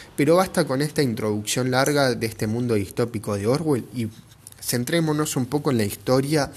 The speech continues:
y en el personaje de Winston, aunque para explicar mil novecientos ochenta y cuatro es necesario poder entrar en contexto con lo que es cada ministerio, cómo está organizada la sociedad que Orwell plantea. Winston,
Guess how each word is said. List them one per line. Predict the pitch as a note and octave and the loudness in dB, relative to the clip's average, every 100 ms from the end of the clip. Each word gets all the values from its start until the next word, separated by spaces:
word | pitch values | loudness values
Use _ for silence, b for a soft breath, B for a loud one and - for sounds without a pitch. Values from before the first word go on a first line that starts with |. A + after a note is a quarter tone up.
| B B B - | B B B 0
y | A#2 | 2
en | |
el | G#2+ G2+ | 2 0
personaje | G#2 G2+ - A#2 C3 A#2+ | -2 -2 0 0 2 2
de | G#2 | 2
Winston, | G#2 A#2 F#2+ - G#2+ G#2+ | 2 0 -2 -6 -6 -4
aunque | G2+ G#2 G#2+ G#2+ | -4 -4 -4 -4
para | - A2+ G#2+ | -2 -2 -2
explicar | A2 G#2+ C#3 C3+ | -4 -2 0 2
mil | C#3 | 0
novecientos | C#3+ C#3 - | 0 -2 -4
ochenta | A2 | -6
y | |
cuatro | A2+ B2+ C3+ | -2 -2 0
es | B2+ B2 | -2 -2
necesario | A#2 A2 - A#2 A#2+ A#2+ | -4 -2 0 2 2 0
poder | A2+ G#2+ A2 | -2 -2 0
entrar | G#2+ G2+ G#2 A2 A2+ | -2 -4 -4 -2 -2
en | A2 | -2
contexto | G#2 G2+ A2+ G#2 - - A2+ B B B B - | -4 -6 -6 -6 -8 -10 -10 B B B B -4
con | A2+ A2 | 0 2
lo | G2 G2 | 0 -2
que | G#2+ | -2
es | G#2+ | -4
cada | - A2+ A2 | -2 -2 0
ministerio, | G#2+ G#2 G2+ - A2 A2 G#2 G2+ | 0 -4 -8 -6 -2 0 -2 -2
cómo | A2+ A2 | -4 -4
está | - | -6
organizada | A#2+ A#2 G#2 G2 C3 A#2+ | -4 -4 -6 -4 -2 -2
la | G2+ F#2+ | -4 -8
sociedad | F2+ F#2+ G2 F#2+ | -12 -8 -6 -8
que | - | -8
Orwell | G2+ - G2+ | -8 -8 -10
plantea. | - F#2 - E2 - B B B B B | -10 -10 -8 -8 -8 B B B B B
Winston, | - F3 G3 G#3 - E3 A2+ G2+ | -6 -2 0 -2 0 2 2 0